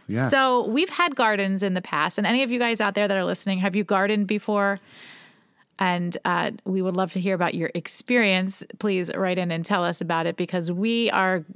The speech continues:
Speaker 2: I don't know, we're not professional gardeners.
Speaker 1: Well, there's, there's, there's many areas of, of gardening to cover, right? And we do m-, a lot of it. We have, like, um, uh, plants and flower beds around the house for, you know,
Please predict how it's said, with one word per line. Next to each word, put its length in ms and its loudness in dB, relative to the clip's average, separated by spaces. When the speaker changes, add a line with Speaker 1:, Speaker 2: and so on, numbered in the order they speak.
Speaker 2:
I 140 0
don't 160 0
know, 260 0
we're 240 0
not 280 2
professional 460 -2
gardeners. 280 -4
Speaker 1:
Well, 60 6
there's, 300 6
there's, 280 2
there's 260 6
many 380 6
areas 300 8
of, 140 -2
of 180 2
gardening 600 2
to 80 -14
cover, 280 0
right? 280 0
And 100 0
we 80 4
do 240 2
m-, 220 2
a 80 2
lot 320 2
of 100 2
it. 140 -2
We 120 -2
have, 520 -2
like, 320 -2
um, 360 -8
uh, 240 -6
plants 640 0
and 580 0
flower 320 8
beds 520 4
around 300 2
the 80 0
house 500 -6
for, 500 0
you 60 0
know, 320 2